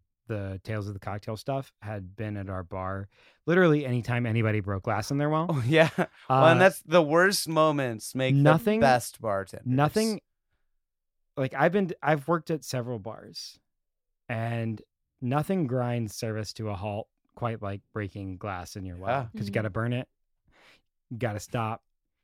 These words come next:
Speaker 1: you don't have to stop at the Roosevelt Room.
Speaker 2: You don't. You've got a
Speaker 1: Your,
Speaker 2: team.
Speaker 1: your barbacks jump into action. They make sure that you don't have to even
Speaker 2: You've got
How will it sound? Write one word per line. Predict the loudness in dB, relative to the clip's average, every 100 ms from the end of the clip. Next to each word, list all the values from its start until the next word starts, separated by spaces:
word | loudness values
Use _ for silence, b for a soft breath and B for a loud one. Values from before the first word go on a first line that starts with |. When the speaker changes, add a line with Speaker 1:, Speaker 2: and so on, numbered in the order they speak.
| _ -8
Speaker 1:
you | -8
don't | -8 -10 -8 -8
have | -10
to | -10
stop | -10 -12 -12
at | -16
the | -18
Roosevelt | -16 -18 -16 -16
Room. | -16 -12
Speaker 2:
You | -8 -8
don't. | -8 -6 -4 -4 -6
You've | -4
got | 4 4
a | 4
Speaker 1:
Your, | 0 2
Speaker 2:
team. | 2 0 -2
Speaker 1:
your | 2 4
barbacks | 6 6 8 6 2 -4 -12 _ -10
jump | -2 2 2
into | 2 0
action. | -2 -6 -8 -6 -4
They | -2
make | -2 -2 -2
sure | -2 -2
that | -2
you | -2 -4 -4
don't | -2 -2 -2 -6
have | -8 -8
to | -8
even | -8
Speaker 2:
You've | -6 -2 0
got | 6 4